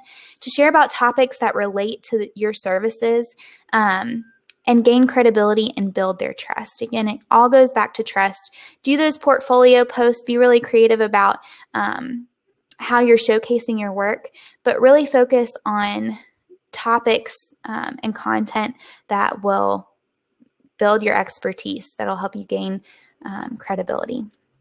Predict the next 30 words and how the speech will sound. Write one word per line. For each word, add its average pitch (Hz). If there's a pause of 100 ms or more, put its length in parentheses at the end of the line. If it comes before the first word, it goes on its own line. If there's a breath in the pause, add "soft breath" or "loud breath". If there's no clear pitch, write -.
(1000)
All 254
of 269
these 233
were 202
crucial 202
to -
helping 190
people 190 (320 loud breath)
or 196
getting 208
people 202
to 190
sign 104
up, 98 (420 soft breath)
um, - (220)
and 202
book 208
my 208
services 220
and 208
then 208
be 214
willing 196
to 180
sign -
up -
for -
a 98
waiting 98
list. -